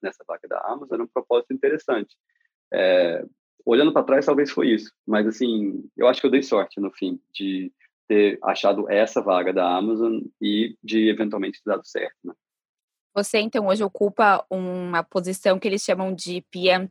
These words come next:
Speaker 2: T ou T P M, né? Que é Technical Product Manager. Você podia explicar,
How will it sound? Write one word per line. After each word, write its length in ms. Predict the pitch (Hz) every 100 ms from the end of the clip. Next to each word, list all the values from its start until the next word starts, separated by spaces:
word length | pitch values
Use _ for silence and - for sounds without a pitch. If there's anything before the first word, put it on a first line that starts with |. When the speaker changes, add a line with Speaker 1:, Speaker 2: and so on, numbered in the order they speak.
| _
Speaker 2:
T 400 | 196 220 294 -
ou 200 | 185 185
T 200 | - 220
P 260 | - 196 170
M, 200 | 151 156
né? 180 | 165 185
Que 140 | -
é 60 | 151
Technical 680 | - 160 - 180 - 175
Product 380 | - 165 156 170
Manager. 460 | 165 160 156 165 - - - _
Você 100 | -
podia 200 | 240 262
explicar, 520 | 285 339 - 208 214